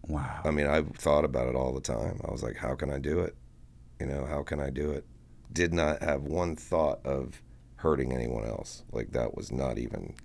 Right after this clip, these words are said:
Speaker 1: Yeah.
Speaker 2: conscious. I wasn't thinking about that. I was
Speaker 1: Wow.
Speaker 2: only thinking about, "How do I stop this?" You know?
Speaker 1: It was that intense.
Speaker 2: Oh, it was the worst.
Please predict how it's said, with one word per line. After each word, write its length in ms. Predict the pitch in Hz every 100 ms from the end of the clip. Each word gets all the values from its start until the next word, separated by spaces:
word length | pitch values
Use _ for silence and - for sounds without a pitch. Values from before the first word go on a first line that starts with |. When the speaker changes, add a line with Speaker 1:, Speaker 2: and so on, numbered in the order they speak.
| - -
Speaker 1:
Yeah. 360 | 78 73 69 - -
Speaker 2:
conscious. 640 | - 62 62 - - - - - -
I 60 |
wasn't 340 | 58 55 - - - - -
thinking 280 | - - -
about 180 | - -
that. 240 | - - - - - - - - - - -
I 120 | 76
was 200 | 73 67
Speaker 1:
Wow. 80 | 58
Speaker 2:
only 220 | 78 76
thinking 360 | 69 67 67 65
about, 220 | 57 52
"How 120 | 65
do 120 | 60
I 60 | 53
stop 340 | - 55 53
this?" 420 | - - - - - -
You 60 | -
know? 160 | - - - - - - - - - -
Speaker 1:
It 40 | 80
was 220 | 82 80
that 260 | 85 87 85
intense. 680 | 82 - 85 73 - - -
Speaker 2:
Oh, 140 | 73
it 80 | 65
was 140 | 65 -
the 120 | 73
worst. 560 | 65 62 62 - -